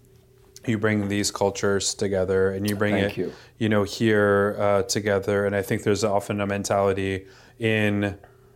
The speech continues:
Speaker 1: w-, California wine country, that it's sorta old world, new world, right? We have all these terms,
Speaker 2: That's
Speaker 1: old world
Speaker 2: right.
Speaker 1: and new world, you know, us and them,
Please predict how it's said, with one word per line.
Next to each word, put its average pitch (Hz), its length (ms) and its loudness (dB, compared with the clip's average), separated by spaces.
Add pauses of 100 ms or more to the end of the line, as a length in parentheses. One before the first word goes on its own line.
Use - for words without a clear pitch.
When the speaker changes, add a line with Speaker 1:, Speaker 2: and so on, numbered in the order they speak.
(160)
Speaker 1:
w-, 113 280 -10
California 110 440 0
wine 101 200 0
country, 98 460 0
that 95 200 2
it's - 340 0 (100)
sorta 98 440 2 (300)
old 131 260 4
world, 113 240 4
new 107 220 4
world, 101 220 4
right? 113 140 4
We 113 100 2
have 117 160 2
all 113 80 4
these 107 200 2
terms, 95 280 -2
Speaker 2:
That's 98 100 2
Speaker 1:
old 120 160 4
world 110 160 4
Speaker 2:
right. 104 60 0
Speaker 1:
and 101 80 -2
new 101 140 0
world, 95 300 2 (280)
you 110 80 -2
know, 107 180 2
us 110 320 0
and 101 160 -2
them, 95 280 -2